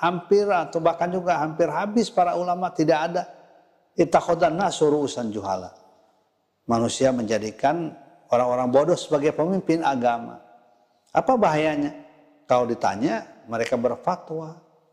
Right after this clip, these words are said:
padahal tidak punya pengetahuan. Ya, fasu'ilu, mereka ditanya, fa'aftau bi ghairi ilmin. Mereka berfatwa tanpa ilmu. Apa yang akan terjadi? Fadallu wa adallu, sesat dirinya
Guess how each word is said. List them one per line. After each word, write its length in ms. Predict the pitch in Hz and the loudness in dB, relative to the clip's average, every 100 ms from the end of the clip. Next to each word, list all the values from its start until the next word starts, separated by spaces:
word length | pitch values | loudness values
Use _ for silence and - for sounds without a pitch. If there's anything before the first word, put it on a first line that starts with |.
| _ _ _ _ | _ _ _ _
padahal 320 | 110 110 147 | 0 2 2
tidak 240 | 147 135 | 2 0
punya 240 | - 139 135 | 0 -2 -2
pengetahuan. 720 | 143 143 143 135 147 156 - - _ _ _ _ _ _ _ _ _ | -2 -4 -2 -4 -4 -10 -12 -18 _ _ _ _ _ _ _ _ _
Ya, 260 | 104 120 147 - - - - _ _ | -2 0 0 -4 -20 -20 -20 _ _
fasu'ilu, 880 | 113 107 - 135 120 117 208 - - | -2 -2 -2 -2 0 2 2 0 -2
mereka 320 | 131 117 117 | -2 0 -2
ditanya, 400 | 107 - 110 180 | -2 -4 0 0
fa'aftau 640 | 165 - 175 - - 226 254 | 0 0 0 -2 0 2 4
bi 160 | 196 | 2
ghairi 320 | 156 151 147 143 | 2 2 0 -2
ilmin. 320 | 135 120 101 - - _ _ | -2 -2 -8 -18 -20 _ _
Mereka 320 | 127 123 147 | 0 2 2
berfatwa 640 | 127 117 - 117 - 143 | 0 -2 0 -2 0 -4
tanpa 400 | 139 117 107 117 | -4 -8 -6 -8
ilmu. 260 | 98 98 95 _ _ _ _ _ _ - | -8 -12 -20 _ _ _ _ _ _ -4
Apa 140 | 127 180 | 0 2
yang 120 | 175 | 0
akan 160 | 156 135 | -2 0
terjadi? 320 | 139 123 135 | 0 0 -2
Fadallu 840 | - 110 104 120 120 127 185 165 | 0 -2 0 0 0 0 0 0
wa 120 | 104 110 | -2 -4
adallu, 240 | 110 107 | -6 -6
sesat 400 | - - 135 - | -8 -2 -2 0
dirinya 480 | 120 110 107 120 | -4 -4 -6 -8